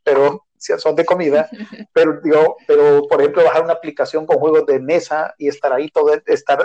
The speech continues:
Speaker 1: ahí un buen rato platicando y haciéndonos bromas de los juegos de mesa. Entonces,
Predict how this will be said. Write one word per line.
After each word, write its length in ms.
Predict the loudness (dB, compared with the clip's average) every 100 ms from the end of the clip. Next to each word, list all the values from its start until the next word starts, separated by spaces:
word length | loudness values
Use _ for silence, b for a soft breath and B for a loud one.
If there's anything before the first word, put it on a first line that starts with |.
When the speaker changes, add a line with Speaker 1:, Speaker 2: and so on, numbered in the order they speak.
| 0
Speaker 1:
ahí 100 | -2
un 120 | 0
buen 180 | -2 0
rato 420 | -2 -2 -4 -4 _ _ _ -4
platicando 640 | -2 0 -2 0 0 0
y 60 | 0
haciéndonos 440 | -2 -4 -2 -2
bromas 280 | -2 -2 -2
de 60 | -2
los 60 |
juegos 180 | -2 -4
de 60 | -6
mesa. 220 | -8 -8
Entonces, 420 | -10 -6 -6 -8